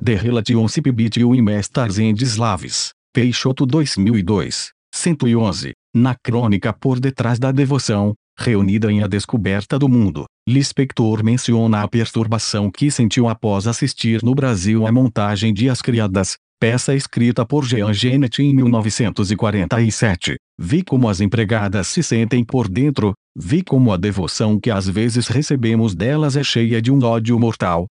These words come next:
relatou em Por Detrás da Devoção, dois mil e quinze. A relação de Lispector com suas empregadas apresenta-se ambígua, como é o caso de Aparecida, que a escritora cita e nomeia em Por Trás da Devoção.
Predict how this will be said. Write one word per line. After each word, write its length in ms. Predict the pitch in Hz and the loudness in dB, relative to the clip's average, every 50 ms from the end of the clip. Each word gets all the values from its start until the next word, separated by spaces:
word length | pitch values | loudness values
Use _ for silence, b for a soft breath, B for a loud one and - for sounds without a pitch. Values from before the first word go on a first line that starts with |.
| _ _ _ - | _ _ _ -10
relatou 600 | - - 135 147 143 123 - - 139 131 127 123 | -4 -2 0 0 0 -2 -2 -2 0 0 2 2
em 80 | 135 131 | 2 2
Por 220 | 131 139 135 123 | 2 0 0 0
Detrás 400 | 123 139 131 - - 117 123 117 | -2 -2 -2 -2 -2 -2 0 0
da 120 | 120 135 135 | 0 0 0
Devoção, 600 | 131 143 131 139 139 127 - 123 92 90 110 131 - _ _ - | 0 0 0 0 0 0 0 0 0 0 0 -2 -4 _ _ -6
dois 400 | 85 107 127 147 151 147 127 - | -2 0 2 2 2 2 2 2
mil 200 | 107 113 113 113 | 2 2 2 2
e 60 | 107 | 2
quinze. 460 | - - 131 123 98 76 76 62 58 - _ _ _ - | 2 4 4 4 4 2 -2 -8 -12 -14 _ _ _ -4
A 100 | 110 113 | -2 -2
relação 680 | 113 117 143 147 147 131 110 - - - 131 139 143 | 0 0 0 0 0 0 -2 -2 -2 0 2 2 2
de 100 | 123 139 | 2 2
Lispector 720 | 156 151 143 - - - 139 135 - - 123 113 110 120 113 | 2 0 0 -2 0 -2 -2 -2 -2 -2 0 0 0 0 0
com 160 | - 131 120 | 0 0 0
suas 320 | - - 147 160 156 131 | 0 0 0 0 2 2
empregadas 760 | 147 170 160 - 170 139 107 107 104 107 117 113 123 117 107 | 2 0 0 0 -2 0 0 0 0 0 0 0 0 0 0
apresenta-se 680 | 127 123 - 147 139 107 101 113 113 104 120 107 - 151 | -2 -2 0 0 0 0 0 0 0 -2 -2 -2 0 0
ambígua, 440 | 147 120 95 107 120 123 135 139 147 - _ _ _ | 2 2 2 2 2 2 2 0 0 -2 _ _ _
como 300 | - 147 139 131 110 101 | 0 2 2 2 2 2
é 60 | 113 127 | 2 0
o 100 | 127 107 | -2 -2
caso 400 | - 110 104 107 110 101 110 107 | -2 -2 -2 -2 0 0 -2 -2
de 140 | 104 117 | -2 -2
Aparecida, 800 | 135 135 135 127 120 127 123 - - 131 120 92 78 73 62 - - _ _ _ - | -2 -2 -2 -2 0 0 -2 0 0 -2 -2 0 -2 -4 -6 -8 -10 _ _ _ -2
que 160 | - 110 110 | -2 0 0
a 60 | 104 | 0
escritora 720 | 98 - - - 131 135 165 175 165 131 110 104 101 107 107 | -2 -4 -4 -2 0 0 0 0 0 0 0 0 0 -2 -2
cita 260 | - - 139 131 120 | -2 -2 -2 0 0
e 80 | 113 | 2
nomeia 420 | 113 120 110 104 120 151 160 139 120 | 2 2 2 2 2 2 2 2 2
em 140 | 120 120 113 | 2 0 0
Por 220 | - 117 107 - | 0 -2 -4 -2
Trás 240 | - 170 165 117 95 | -2 -2 -2 0 0
da 100 | 113 110 | -2 -2
Devoção. 640 | 90 104 101 90 107 101 - - 117 101 82 65 | 0 -2 -2 0 -2 -2 -2 -2 -2 -2 -2 -4